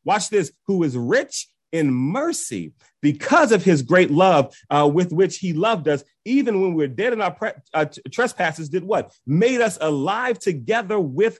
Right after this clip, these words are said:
Christ and raised us up together and made us sit together in the heavenly places, uh, that in the ages to come, he might show the exceeding riches of his what? Grace and his kindness towards us in what? In Christ. It says, so we were all what? All of us were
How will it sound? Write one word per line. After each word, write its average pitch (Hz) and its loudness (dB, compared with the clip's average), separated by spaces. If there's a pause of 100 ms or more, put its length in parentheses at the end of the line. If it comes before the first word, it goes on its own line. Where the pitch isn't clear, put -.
Christ 185 -6 (200)
and 151 -2
raised 214 -2
us 208 -6
up 185 -8
together 147 0 (180)
and 147 0
made 185 0
us - -2
sit 269 -8
together 190 0
in 143 -2
the 131 -2
heavenly 214 -2
places, 196 -6 (220)
uh, 143 -2
that 170 -2
in 170 0
the 151 0
ages 208 0
to 160 -4
come, 190 -2 (160)
he 208 -4
might 165 0
show 214 -2
the 160 0
exceeding 220 -4
riches 165 -2
of 143 -6
his 151 -6
what? 165 -8
Grace 165 2 (240)
and 160 2
his 156 0
kindness 233 -2
towards 180 -2
us 185 -4 (220)
in 175 0
what? 180 -2 (140)
In 190 -4
Christ. 180 -4 (100)
It 180 -6
says, 190 -2
so 185 0
we 180 2
were 160 2 (100)
all 226 2
what? 160 -2 (160)
All 262 2
of 175 -2
us 151 -2
were 151 -2